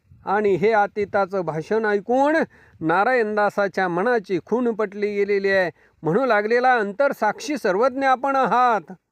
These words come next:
त्या काळी तिथं ब्राह्मण, वैदिक, विद्वान, गृहस्थ आणि इतर लोक हे सव-, सर्व ऐकून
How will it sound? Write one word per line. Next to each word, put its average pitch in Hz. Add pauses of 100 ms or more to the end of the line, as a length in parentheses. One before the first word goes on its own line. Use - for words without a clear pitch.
(1400)
त्या 262
काळी 208
तिथं 285 (340)
ब्राह्मण, 208
वैदिक, 214
विद्वान, 226
गृहस्थ 202
आणि 233
इतर 214
लोक 233 (880)
हे 240
सव-, 214
सर्व 247
ऐकून 233